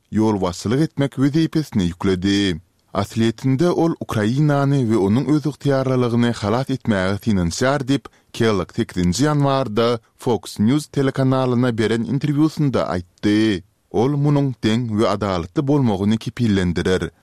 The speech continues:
we ol muny ençemede gaýtalap aýtdy. Sol tanda Ukrainanyň prezidenti Volodymyr Zelenski diýip Kellogg sözüne goşdy. Trump geçen ýylky özüniň saýlaw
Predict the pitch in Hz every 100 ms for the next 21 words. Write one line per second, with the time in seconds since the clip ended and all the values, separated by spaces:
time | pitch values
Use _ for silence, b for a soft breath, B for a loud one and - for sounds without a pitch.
0 | _ 95 98 123 151 143 127 117 143 156
1 | 135 113 117 - 117 117 113 101 90 85
2 | 85 _ - 92 92 85 b b - 107
3 | 135 - 143 147 143 143 101 - 98 120
4 | 151 147 147 - 147 123 117 139 131 135
5 | 135 127 b b 101 95 87 117 151 143
6 | 98 92 123 147 - 147 135 123 131 -
7 | b b - 110 120 127 - - 151 135
8 | 113 90 92 - - 101 101 90 - _
9 | _ _ - 104 98 80 - 107 101 143
10 | 151 156 - 143 113 117 95 98 95 -
11 | 87 117